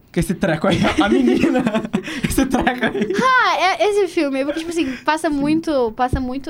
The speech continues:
Speaker 2: Essa cena em específico, elas dentro da cabine do banheiro juntas,
Speaker 1: Sim.
Speaker 2: subiram em cima do vaso pra a perna ficar suspensa,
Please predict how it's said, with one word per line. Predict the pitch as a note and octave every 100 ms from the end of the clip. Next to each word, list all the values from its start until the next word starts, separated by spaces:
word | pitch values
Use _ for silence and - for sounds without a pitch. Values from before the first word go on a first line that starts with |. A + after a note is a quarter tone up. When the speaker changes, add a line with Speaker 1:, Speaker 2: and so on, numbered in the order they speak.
| -
Speaker 2:
Essa | B3 C#4+ D#4+
cena | - C#4+
em | D4
específico, | D4 C#4+ C#4 C4+ - C4+
elas | B3 B3+ - - - -
dentro | B3+
da | B3
cabine | C4 B3+ B3
do | A#3
banheiro | A#3+ A#3 A#3
juntas, | B3+ D4 C4 C#4
Speaker 1:
Sim. | -
Speaker 2:
subiram | - C4+ C4 B3+ B3+ A#3
em | A#3
cima | A#3+ B3
do | A3+
vaso | A#3+ C4+ C#4
pra | B3+
a | B3 G#3
perna | A3 A3+
ficar | A#3
suspensa, | A3+ - C#4 D4+ D#4